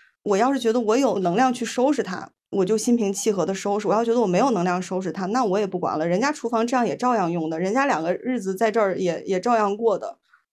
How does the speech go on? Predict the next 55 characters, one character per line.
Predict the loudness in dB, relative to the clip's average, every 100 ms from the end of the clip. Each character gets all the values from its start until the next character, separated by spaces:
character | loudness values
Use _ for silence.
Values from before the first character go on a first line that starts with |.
| _ -2
为 | 0
什 | 4
么 | 4
我 | 4 2
今 | 2
天 | 2 2
一 |
回 | 0 -2
来 | -4
就 | -6
不 | -6
对 | -6
劲 | -4
儿 | -6
了？ | -6 -12 _ -4
那 | 0
是 | 2
我 | 2 0
的 | 0
问 | -2
题 | -2 -8
啊， | -14
对 | -12
吧？ | -14 -14 _ _ _ _ _ _ _ _ _ _
所 | -2 0
以 |
就 | 2
是 | 2
我 | 4
有 | 4 4
能 | 0
力 | -2
收 | 0 -2
拾 | 0
我 | -4
就 |
收 | -2 -2 -2
拾， | -4 -10 -16 -14 -2
我 |
没 | 2 4
有 | 2
能 | 2
力 | 0
收 | 0 0
拾 |
我 | 0
就 | -2
不 | -2 -4
收 | -2 -4
拾， | -6 -10 -4
但 | -2
我 | -2 0 0
不 | 0
会 | 0 0
再， | 0